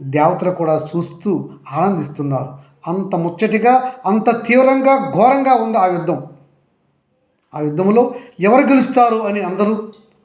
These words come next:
ఆసక్తితో చూస్తున్నారు. ఆసక్తి పెరిగిపోతుంది. ఇలా అర్జున భీష్మ యుద్ధంలో రెండుసార్లు అర్జునుడు భీష్ముని యొక్క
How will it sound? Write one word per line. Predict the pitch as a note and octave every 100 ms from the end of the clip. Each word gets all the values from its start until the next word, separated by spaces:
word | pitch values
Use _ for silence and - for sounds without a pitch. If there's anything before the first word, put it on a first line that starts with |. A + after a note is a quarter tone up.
| C#3
ఆసక్తితో | D3+ G#3 - - F3+ D#3
చూస్తున్నారు. | C#3+ D3 C#3 B2 - _ _
ఆసక్తి | - E3+ A#3+ B3 -
పెరిగిపోతుంది. | - F#3+ G#3+ G#3 - C#3 - - - _ _ _ _ _ _ _ _
ఇలా | A3 C#4 C4 - -
అర్జున | G3 F3 B3 C#4
భీష్మ | B3+ E3 A#3 B3 C4
యుద్ధంలో | A3 E3+ G#3+ A#3 A3+ D3+ - - - E3
రెండుసార్లు | F#3+ B3+ C4+ B3+ A#3+ - G#3+ C4+ C4+
అర్జునుడు | A#3 F3 D#3+ B3 A#3+ D#3 - - _ _ _ _ _ _
భీష్ముని | D#3 A#3+ A#3+ C#4 B3+
యొక్క | A3+ - F3+ - -